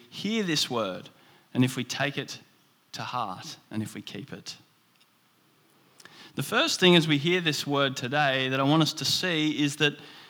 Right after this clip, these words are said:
the King is coming soon. And you can see that there in verse one. "The revelation from Jesus Christ, which God gave him to show his servants what must soon take place."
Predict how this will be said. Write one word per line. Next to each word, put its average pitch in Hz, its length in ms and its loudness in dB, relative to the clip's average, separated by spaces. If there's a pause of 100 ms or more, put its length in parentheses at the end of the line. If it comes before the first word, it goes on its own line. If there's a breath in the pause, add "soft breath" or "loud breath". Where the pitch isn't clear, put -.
(300 loud breath)
the 156 80 0
King 214 400 6
is 175 160 6
coming 165 400 6
soon. - 480 -2 (640)
And 127 140 4
you 131 40 4
can 135 140 2
see 151 240 -2
that 135 220 0
there 127 160 2
in 120 120 4
verse 113 460 -4 (400 loud breath)
one. 117 460 2
"The 120 80 -4
revelation 156 760 4
from 175 380 6
Jesus 139 420 0
Christ, 117 520 -2
which 123 200 -4
God 156 320 0
gave 135 320 -2
him 127 340 4
to 117 120 -4
show 139 340 2
his 135 200 -2
servants 127 720 0 (240 loud breath)
what 131 200 -4
must 117 300 2
soon 139 580 6 (300 loud breath)
take - 320 -8
place." - 640 -8